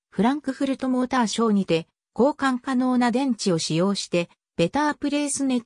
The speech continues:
トワークで利用できる最初の電気自動車として発表された。それは、連邦と州の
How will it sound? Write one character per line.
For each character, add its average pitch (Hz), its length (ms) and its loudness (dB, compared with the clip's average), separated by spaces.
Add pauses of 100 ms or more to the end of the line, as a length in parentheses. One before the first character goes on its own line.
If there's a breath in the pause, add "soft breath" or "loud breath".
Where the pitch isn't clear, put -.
ト 262 140 -2
ワ 254 140 2
ー 240 60 -2
ク 185 120 -6
で 180 100 0
利 165 140 0
用 208 200 2
で 208 120 0
き 208 180 -2
る 170 180 -2 (200)
最 247 300 -2
初 302 160 -2
の 277 160 0
電 262 240 0
気 - 80 -2
自 285 180 -2
動 277 220 0
車 220 160 -2
と 202 100 -4
し - 80 -8
て 165 100 -6
発 - 320 -4
表 208 160 0
さ 185 140 -4
れ 165 140 -2
た。 156 200 -6 (640)
そ 226 160 -2
れ 262 140 2
は、 233 220 2 (220)
連 269 220 0
邦 302 280 0
と 277 140 -2
州 285 420 0
の 202 240 4